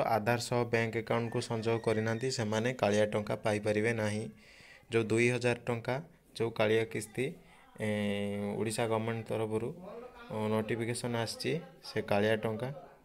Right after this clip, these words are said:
ପାଇପାରିବେ ନାହିଁ। ତ ଦୟାକରି ଭିଡ଼ିଓକୁ ଲାଷ୍ଟ ପର୍ଯ୍ୟନ୍ତ ଦେଖନ୍ତୁ, କେମିତି ଆପଣ,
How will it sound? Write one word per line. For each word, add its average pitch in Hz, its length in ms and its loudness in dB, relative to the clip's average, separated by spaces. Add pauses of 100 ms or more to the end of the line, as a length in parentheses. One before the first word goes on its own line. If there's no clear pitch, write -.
(340)
ପାଇପାରିବେ 110 540 2
ନାହିଁ। 104 420 -4 (500)
ତ - 60 -8
ଦୟାକରି 117 560 0
ଭିଡ଼ିଓକୁ 113 420 0
ଲାଷ୍ଟ 110 380 0
ପର୍ଯ୍ୟନ୍ତ 110 340 -2
ଦେଖନ୍ତୁ, 113 360 -4 (500)
କେମିତି 113 360 -2
ଆପଣ, 120 360 -2